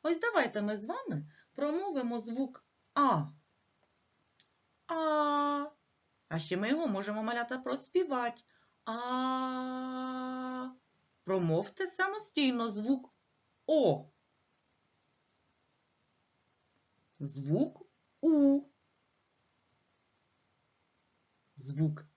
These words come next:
Е. И. І.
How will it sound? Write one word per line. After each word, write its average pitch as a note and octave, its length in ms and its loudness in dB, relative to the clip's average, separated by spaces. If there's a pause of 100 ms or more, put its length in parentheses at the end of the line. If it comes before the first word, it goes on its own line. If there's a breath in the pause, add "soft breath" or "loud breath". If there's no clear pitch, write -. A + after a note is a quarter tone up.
(140)
Е. F#3 480 4 (2750)
И. G#3 580 6 (2250)
І. D#4 560 8